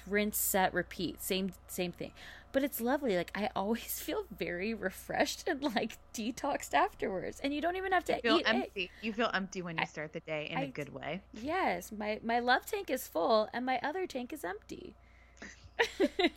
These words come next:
Speaker 1: And, but the nice thing is, is I'm not like Luann, so I haven't shit my bed.
Speaker 2: N-,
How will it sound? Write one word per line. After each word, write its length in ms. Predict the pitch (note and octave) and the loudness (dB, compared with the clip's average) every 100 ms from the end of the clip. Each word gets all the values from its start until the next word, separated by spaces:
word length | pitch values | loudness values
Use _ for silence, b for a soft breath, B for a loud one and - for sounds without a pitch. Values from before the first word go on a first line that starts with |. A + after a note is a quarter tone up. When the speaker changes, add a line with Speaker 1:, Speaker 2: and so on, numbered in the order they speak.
| G4+ - F4+ - F4+ - - F4+ - D#4 - B B B | -2 -2 -6 -4 -6 -6 -6 -8 -8 -12 -10 B B B
Speaker 1:
And, 180 | D4 D4 | 4 4
but 140 | C#4+ | 0
the 80 | D4+ | 0
nice 240 | D4+ D#4+ - | 4 4 4
thing 160 | C#4 | 2
is, 120 | B3+ | 2
is 140 | A3 G3 | 2 0
I'm 160 | G#3 | 0
not 220 | G3 F#3 - | 0 -2 0
like 180 | A#3 | -2
Luann, 360 | C4 C4 C4+ C4 | -2 -2 -2 -4
so 100 | A3+ | -4
I 60 | G#3+ | -4
haven't 360 | G#3 G#3 - | -2 -4 -4
shit 200 | - - | -6 -6
my 120 | - - | -6 -6
bed. 260 | - - - - b b b b _ _ - B B - | -6 -8 -12 -20 b b b b _ _ -20 B B -4
Speaker 2:
N-, 120 | F3 | -4